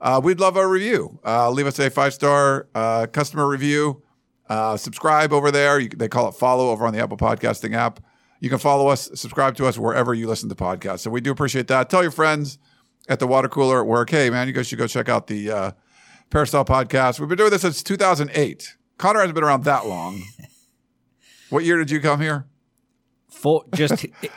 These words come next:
Speaker 2: to California, or when did I start
Speaker 1: No,
Speaker 2: working
Speaker 1: like,
Speaker 2: for
Speaker 1: what,
Speaker 2: you?
Speaker 1: yeah, yeah. For, for the
Speaker 2: Uh,
Speaker 1: site, for the podcast.
Speaker 2: For the podcast, this is probably, what, my, like, fourth episode?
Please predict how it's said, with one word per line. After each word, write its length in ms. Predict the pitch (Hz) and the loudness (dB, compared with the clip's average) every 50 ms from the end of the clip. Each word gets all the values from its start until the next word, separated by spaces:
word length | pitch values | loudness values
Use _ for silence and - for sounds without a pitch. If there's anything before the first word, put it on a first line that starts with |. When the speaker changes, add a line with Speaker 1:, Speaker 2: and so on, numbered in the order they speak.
| - _ - | -18 _ -10
Speaker 2:
to 80 | 147 | -6
California, 680 | - 170 175 170 147 135 - 156 185 220 240 262 247 190 | -2 0 2 2 2 2 2 2 2 2 2 2 4 4
or 100 | 160 151 | 4 4
when 140 | 160 165 | 4 2
did 80 | 160 139 | 2 2
I 80 | 139 127 | 0 0
start 260 | - - 165 147 131 | 0 0 -2 0 2
Speaker 1:
No, 100 | 170 180 | 4 4
Speaker 2:
working 120 | 185 185 | 4 4
Speaker 1:
like, 120 | 180 165 98 | 2 0 0
Speaker 2:
for 100 | - 156 | -2 -2
Speaker 1:
what, 80 | 147 127 | 0 0
Speaker 2:
you? 180 | 147 160 196 165 | 0 0 0 0
Speaker 1:
yeah, 200 | 190 202 165 143 | 2 2 2 2
yeah. 220 | 147 151 110 82 | 2 0 0 -2
For, 640 | - - - _ _ - 131 131 131 131 127 123 143 | -6 -10 -18 _ _ -4 0 0 2 2 2 2 0
for 20 | |
the 40 | - | 0
Speaker 2:
Uh, 40 | 117 | -2
Speaker 1:
site, 360 | 110 - 160 143 - - - | -2 0 0 -2 -2 -4 -6
for 120 | - 113 | -10 -8
the 120 | 110 117 104 | -8 -8 -10
podcast. 640 | - - - 139 131 107 - 85 76 - - - - - _ _ | -8 -4 -2 0 0 -2 -4 -8 -12 -12 -14 -20 -20 -20 _ _
Speaker 2:
For 140 | - 151 139 | -6 -6 -4
the 80 | 127 | -4
podcast, 720 | - - 143 180 226 233 - - 147 127 123 123 - - - - _ _ _ _ | -2 0 2 2 2 0 0 0 0 2 2 0 -2 -6 -12 -20 _ _ _ _
this 180 | - 151 - | -10 -8 -8
is 80 | 151 - | -10 -6
probably, 260 | - 165 147 143 131 | -2 0 2 2 2
what, 180 | 135 139 117 101 | 2 0 0 -2
my, 120 | 104 107 | -4 -8
like, 200 | 104 101 104 - | -8 -8 -8 -10
fourth 480 | - - - - - 123 123 - 170 - | -10 -14 -14 -8 -4 0 0 0 0 0
episode? 520 | 151 - 190 180 - - - - 226 - | -2 -4 -4 -6 -6 -8 -8 -8 -10 -14